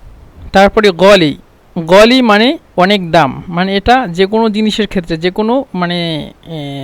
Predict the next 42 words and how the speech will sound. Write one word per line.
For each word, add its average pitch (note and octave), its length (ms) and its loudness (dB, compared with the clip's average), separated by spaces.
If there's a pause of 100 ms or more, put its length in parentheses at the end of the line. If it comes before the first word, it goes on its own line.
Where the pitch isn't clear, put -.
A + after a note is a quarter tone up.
(140)
যে D#3+ 160 -4
কোনো A3 200 0
মূল্যের A#3+ 400 4
ক্ষেত্রে F#3+ 300 -4
বলে D#3+ 380 0
গলি, F3 420 2 (100)
এটা F#3 140 0
অনেক G3+ 260 0
গলি, E3+ 240 2
মানে F#3+ 260 -2
হাদা G#3+ 360 2
অনে-, G#3 340 2
হাদা G3+ 320 2
গলি, F3+ 400 2 (440)
হাদা F#3 260 2
মানে A3 300 0
এটা, A3+ 200 2 (180)
গলি F#3 360 2
মানে A#3 200 -2
অনেক F#3 320 0
দাম, C3+ 140 -2 (100)
মানে G3 220 -4
এই G#3 240 0
যে F3+ 160 -4
দাম F3 280 0
বলছো G3+ 300 0
তুমি, F#3 360 -6
এই F3 120 0
দামটার F#3 360 -2 (260)
অনেক F3 300 -4
দাম, D3+ 140 -2
মানে D#3 160 -4
এই F#3+ 140 0
জিনিসটির G#3 420 -2
অনেক E3+ 240 -4
দাম, D3 200 -6 (480)
হাদা B3+ 200 2
গলি F3+ 420 2 (640)
অথবা G#3 320 2
হাদা G3+ 320 2
শেয়ার A3 380 -2
গলি। E3 420 0